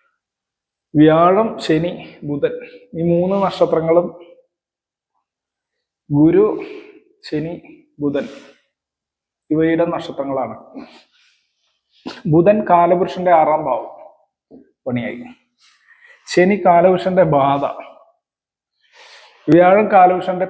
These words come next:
പന്ത്രണ്ടാം ഭാവം, ഇതൊക്കെ ആയിട്ട് കണക്ഷനുള്ള ഒരു വീടാണ്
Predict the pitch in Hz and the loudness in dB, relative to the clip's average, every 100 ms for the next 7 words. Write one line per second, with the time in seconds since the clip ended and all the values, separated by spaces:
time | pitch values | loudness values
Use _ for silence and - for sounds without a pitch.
0 | - 156 151 151 151 147 127 110 - - | -4 -4 -4 -6 -6 -6 -6 -8 -14 -20
1 | _ _ _ _ 156 180 185 180 - 170 | _ _ _ _ -2 0 2 0 0 -2
2 | 156 - 175 165 143 147 - - _ _ | -4 -10 -10 -6 -4 -6 -8 -18 _ _
3 | _ 160 165 170 156 147 151 156 139 | _ -6 -2 0 0 -2 -2 -2 -4